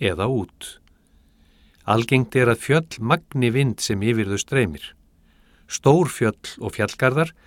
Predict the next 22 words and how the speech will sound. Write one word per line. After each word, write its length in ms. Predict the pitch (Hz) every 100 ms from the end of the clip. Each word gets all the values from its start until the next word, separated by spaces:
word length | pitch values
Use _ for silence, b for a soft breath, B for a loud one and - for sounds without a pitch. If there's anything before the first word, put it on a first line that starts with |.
| b b b 135
hafa 180 | 139 131
einnig 320 | 185 156 139
áhrif 400 | 131 139 - 113
á 80 | 123
hita, 400 | - 139 - - - _ _ _
skýjafar 800 | - - 156 135 107 - 90 - _ -
og 240 | 113 107
úrkomu. 480 | 147 - - 85 69 - _ _ _ b b b b b b b b
Þeim 240 | - 151
megin 240 | 147 143 131
sem 180 | 131 110
vindur 380 | 120 127 113
blæs 320 | - 107 104 117
að 160 | 95
fjalli 380 | 104 101 110 156 - b b b b
er 160 | 143 143
oftast 380 | 143 135 - -
kaldara, 640 | 113 101 - 101 120 147 _ -
skýjað 680 | - - 98 82 113 160 - _
og 220 | - 131 101
oft 220 | 85 - -
úrkoma. 520 | 156 - 98 76